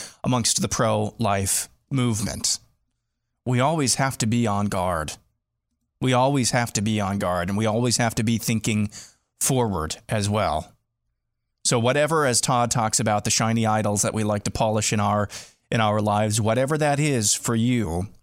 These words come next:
yeah, rejoice when things like what happened on Friday and what happened yesterday and these string of wins we've had at the Supreme Court, rejoice when that happens. I posted the verse from Proverbs,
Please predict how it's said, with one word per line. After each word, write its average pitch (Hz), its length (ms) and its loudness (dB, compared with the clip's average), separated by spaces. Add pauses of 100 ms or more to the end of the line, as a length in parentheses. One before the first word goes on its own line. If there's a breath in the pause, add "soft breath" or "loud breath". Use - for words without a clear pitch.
(100)
yeah, 120 260 0
rejoice 120 480 0
when 117 120 0
things 123 340 0
like 107 280 -2
what - 200 -4
happened 113 320 0
on 101 140 0
Friday 110 480 0
and 95 100 -2
what 107 80 0
happened 113 320 0
yesterday 113 460 0
and 104 80 0
these 107 200 0
string - 680 0
of 117 140 0
wins 151 340 0
we've 127 140 0
had 113 180 2
at 110 80 -2
the 113 80 -2
Supreme 123 280 0
Court, 113 240 -2
rejoice 170 540 0
when 170 100 0
that 139 140 2
happens. 117 640 -2 (760)
I - 40 -10
posted 156 340 0
the 117 60 0
verse 135 400 0
from 123 240 -2
Proverbs, 117 680 0